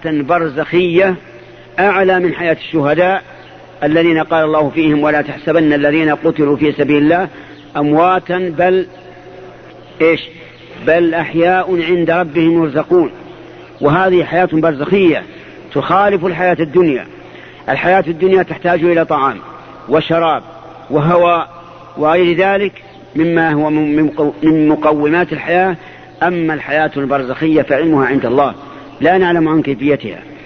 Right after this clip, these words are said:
لكننا نؤمن بها حسب ما أخبرنا الله تعالى عنها. فهو عليه الصلاة والسلام ميت لا شك، قد فارقت روحه جسده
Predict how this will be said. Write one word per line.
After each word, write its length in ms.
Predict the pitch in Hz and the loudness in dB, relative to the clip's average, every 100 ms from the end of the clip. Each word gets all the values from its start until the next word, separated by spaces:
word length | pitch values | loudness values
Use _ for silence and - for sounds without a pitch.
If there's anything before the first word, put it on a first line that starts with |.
| - 139 | -6 0
لكننا 480 | 160 180 180 180 | 0 2 2 4
نؤمن 340 | 185 175 185 180 | 2 2 2 4
بها 400 | 190 185 202 202 - - - - - | 2 2 0 -2 -8 -20 -20 -20 -6
حسب 380 | 190 185 180 165 | -4 -2 -2 0
ما 340 | 165 160 151 | -2 -2 -6
أخبرنا 420 | - - 180 165 | -6 -2 0 0
الله 300 | 156 170 151 | 0 0 0
تعالى 320 | 156 165 185 | -2 0 0
عنها. 300 | 151 147 104 - - - - - - - - - - - - - - - - - - - - - - - | 0 -2 -6 -14 -20 -20 -20 -20 -20 -20 -20 -20 -20 -20 -20 -20 -20 -20 -20 -20 -20 -20 -20 -20 -20 -4
فهو 240 | 165 165 | -2 0
عليه 280 | 165 170 175 | 0 2 0
الصلاة 240 | 160 165 151 | 0 -2 -2
والسلام 420 | 151 - 151 147 | -4 -2 0 2
ميت 300 | 160 131 101 - - - - - - - - | 2 0 -8 -16 -20 -20 -20 -20 -20 -20 -2
لا 200 | 139 156 | 0 0
شك، 180 | 139 120 - - | -2 -12 -12 -10
قد 200 | - 160 | -4 -4
فارقت 680 | 143 165 175 180 180 165 151 | -2 0 0 0 -2 -4 -6
روحه 480 | 147 180 - 175 170 | -2 -2 0 2 2
جسده 400 | 180 165 143 | 0 -2 -6